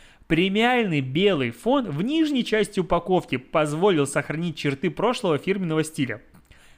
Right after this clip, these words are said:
Премиальный белый фон. <laughs> Вот есть просто белый фон, а это премиальный белый фон с оттенком денег, с оттенком богатства.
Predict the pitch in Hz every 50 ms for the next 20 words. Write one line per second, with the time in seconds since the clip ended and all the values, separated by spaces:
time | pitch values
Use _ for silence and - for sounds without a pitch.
0 | - _ _ _ - 139 139 135 143 147 156 170 175 175 175 165 151 139 135 131
1 | 127 156 151 - 214 196 - - - 160 - 202 170 147 - - 214 214 - -
2 | - - - - - - - - - - - - - - - - - - - -
3 | - - - - - - 294 - - - - - - 185 - - - - - -
4 | - - - 143 131 - 147 175 170 175 180 208 190 - - - - - - -
5 | 190 285 330 - 254 196 165 160 170 170 160 156 147 - - 131 - - - -
6 | 160 190 202 190 156 131 - - 143 147 147 147 147 151 143 139 135 127 123 120
7 | 120 123 123 117 110 113 113 - - 120 120 - - - - 147 135 - - 180
8 | 185 185 165 - 160 143 143 220 233 233 208 160 131 131 123 135 156 151 147 139
9 | 127 113 - - - - 143 135 - 175 175 - - _ - - 160 143 139 131
10 | 127 143 139 143 139 139 143 131 120 - - - 127 117